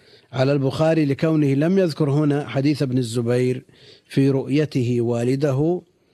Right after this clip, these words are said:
يوم بني قريظة ومراجعته له في ذلك، ففيه السماع منه وكان سنه إذ ذاك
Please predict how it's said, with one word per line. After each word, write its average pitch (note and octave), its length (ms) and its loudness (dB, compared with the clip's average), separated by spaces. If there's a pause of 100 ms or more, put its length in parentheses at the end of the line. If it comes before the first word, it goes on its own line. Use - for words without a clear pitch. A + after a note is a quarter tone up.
(300)
يوم B2+ 340 0
بني C3 320 0
قريظة D3 640 -2 (480)
ومراجعته B2 920 0
له B2+ 200 0
في A#2+ 180 -2
ذلك، D#3+ 520 0
ففيه C3 360 -2
السماع B2 540 -4
منه E3+ 460 0 (360)
وكان A#2+ 400 -2
سنه B2 480 -2
إذ A#2+ 220 -4
ذاك C3+ 600 -2